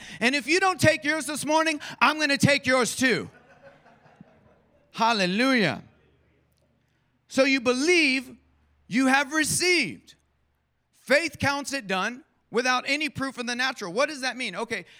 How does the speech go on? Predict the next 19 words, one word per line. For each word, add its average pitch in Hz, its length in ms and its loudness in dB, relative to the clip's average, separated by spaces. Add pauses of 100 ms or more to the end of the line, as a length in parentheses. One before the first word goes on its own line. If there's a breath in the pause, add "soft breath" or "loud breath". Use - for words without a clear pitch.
how 269 120 0
many 285 260 -6
have 233 180 -2
ever 240 280 -2
ordered 220 380 -4
any 220 180 -6
something, 226 480 -8
s-, - 180 -12 (100)
ordered 226 260 -4
something 214 380 -8
online 190 400 -4
from 165 180 -14
Amazon 208 720 -4 (300 soft breath)
or, 190 360 -4
or 180 200 -4
some 214 240 -6
kind 208 260 -4
online 208 480 -2
shopping? 202 540 -2